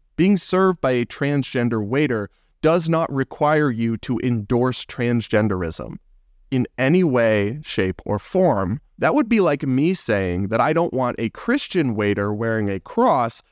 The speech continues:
because I don't want to be enforced to endorse Christianity.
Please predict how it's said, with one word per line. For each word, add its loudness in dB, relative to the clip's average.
because 0
I 2
don't 2
want 0
to -2
be -2
enforced -2
to 0
endorse 0
Christianity. -2